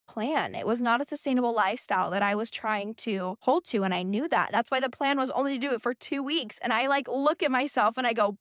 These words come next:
"Bethany, no, like, I'm still trying to recover from that decision." And in my mind, I was just being disciplined. And now I'm looking back and I'm like, "That was just harsh."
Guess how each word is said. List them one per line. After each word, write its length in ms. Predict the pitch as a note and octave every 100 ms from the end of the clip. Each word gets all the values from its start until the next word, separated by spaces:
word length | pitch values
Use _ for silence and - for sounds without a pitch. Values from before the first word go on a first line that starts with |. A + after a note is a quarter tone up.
| -
"Bethany, 580 | G#3+ G3+ G#3 F3 F3 -
no, 480 | A#3 A#3 A3+ G#3 F#3+
like, 200 | A#3+ A#3 -
I'm 340 | A#3 A#3+ C4 C4
still 560 | - - C4 B3+ B3+
trying 340 | B3 - A3+ A3
to 60 |
recover 680 | G#3+ G3 - G3+ D#3+ A#2 - _ _
from 280 | - A#3 G3+ -
that 300 | G#3+ F#3 -
decision." 500 | G#3+ - F3+ C3+ C#3+
And 140 | E3
in 80 | B3
my 180 | B3 F4+
mind, 300 | F#4+ G#3+ A3 -
I 140 | G#3
was 180 | G3+ A#3
just 220 | A#3 -
being 340 | G#3+ G3 G3+ -
disciplined. 560 | A3 - F#3+ F#3 E3 -
And 120 | A3+
now 120 | A3+
I'm 100 | B3
looking 240 | B3 B3 A3+
back 280 | A3 A#3 A3+
and 80 |
I'm 80 | G#3
like, 180 | G3+ G3
"That 200 | G#3+ -
was 180 | B3 -
just 280 | A3 A3 -
harsh." 680 | - - D#3+ F#2+ - -